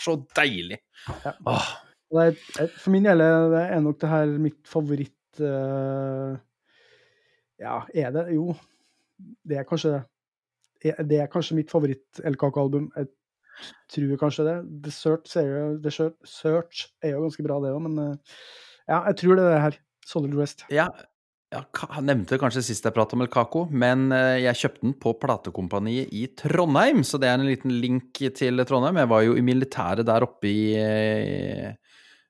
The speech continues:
Speaker 1: eh, oppe i Kro-, nei, da, nei, det var jo ikke i forbindelse med militæret, det var når jeg var på en, eh, Seimen-konsert i Dødens Dal i to tusen og fem. Så
Speaker 2: Ja.
Speaker 1: stakk jeg innom platekompani i Trondheim,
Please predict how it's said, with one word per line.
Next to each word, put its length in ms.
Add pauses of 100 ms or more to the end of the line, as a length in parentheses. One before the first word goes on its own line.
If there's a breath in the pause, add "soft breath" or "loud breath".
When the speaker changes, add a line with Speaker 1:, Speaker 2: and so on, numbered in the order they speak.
(120)
Speaker 1:
eh, 140 (100)
oppe 160
i 80
Kro-, 160
nei, 160
da, 140 (180)
nei, 300
det 160
var 100
jo 80
ikke 220
i 20
forbindelse 380
med 80
militæret, 400
det 80
var 100
når 80
jeg 80
var 160
på 220
en, 160 (260)
eh, 160
Seimen-konsert 1300
i 320
Dødens 400
Dal 400
i 160
to 100
tusen 300
og 80
fem. 300 (280 loud breath)
Så 140
Speaker 2:
Ja. 80
Speaker 1:
stakk 180
jeg 120
innom 180
platekompani 680
i 20
Trondheim, 460